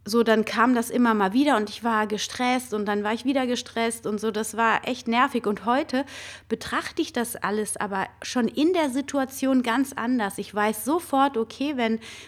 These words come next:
mein Kind irgendwie nicht so will wie ich, ich muss, darf durchatmen.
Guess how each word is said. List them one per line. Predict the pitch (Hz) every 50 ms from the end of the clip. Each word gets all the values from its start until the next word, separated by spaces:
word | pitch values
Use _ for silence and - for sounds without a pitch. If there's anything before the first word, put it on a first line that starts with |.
| - -
mein | 214 208 202 208 208 202
Kind | - - - 294 294 302 277
irgendwie | - - 233 233 233 233 226 - 233 226
nicht | 226 233 262 254 - -
so | - 226 220 190
will | 220 220 220 214 180
wie | 208 208 151 143
ich, | 285 370 - - - - - - - - - - -
ich | - - 208 - 208
muss, | 190 180 - - - _ -
darf | - 185 175 180 -
durchatmen. | - - 240 294 339 339 - 277 285 294 339 339 349 339 370